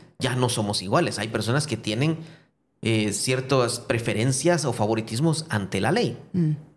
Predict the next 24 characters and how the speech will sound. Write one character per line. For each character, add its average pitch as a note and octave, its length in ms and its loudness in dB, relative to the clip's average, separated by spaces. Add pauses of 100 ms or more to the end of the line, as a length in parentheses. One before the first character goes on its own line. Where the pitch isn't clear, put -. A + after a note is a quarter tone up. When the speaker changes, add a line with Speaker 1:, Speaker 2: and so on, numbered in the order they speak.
(300)
Speaker 1:
Entonces B2+ 440 2
lo B2+ 140 2
que D3 80 0
hizo D3 180 0
él, E3+ 120 4
dijo, D#3+ 180 2
"Entonces B2 300 0
esto F#3+ 180 0
lo B2 320 2
elimino". F#2 480 -4 (720)
Y B2 100 4
muchas E3 320 2
personas F#3+ 480 0
empezaron B2 380 0
a B2+ 40 0
decir, D3 240 0 (500)
que - 120 0
era B2+ 80 2
injusto, D#3+ 680 0
que B2 120 -2
por A#2 140 -2
qué E3 120 0
lo B2+ 80 0
hacía. E3 400 0